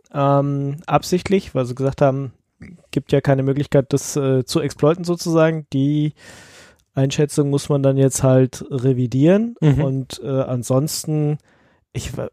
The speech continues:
Speaker 1: wenn du so ein normales Linux-System hast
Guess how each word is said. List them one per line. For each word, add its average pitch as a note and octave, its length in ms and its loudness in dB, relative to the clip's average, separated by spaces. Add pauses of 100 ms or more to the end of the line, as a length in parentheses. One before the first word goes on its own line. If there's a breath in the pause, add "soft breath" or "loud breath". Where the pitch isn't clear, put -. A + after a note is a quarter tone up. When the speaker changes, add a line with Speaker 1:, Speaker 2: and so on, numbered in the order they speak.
Speaker 1:
wenn C3+ 400 0
du D3 80 4
so C#3 140 2
ein C#3+ 80 2
normales C#3 480 4
Linux-System D3+ 720 2
hast C#3+ 440 2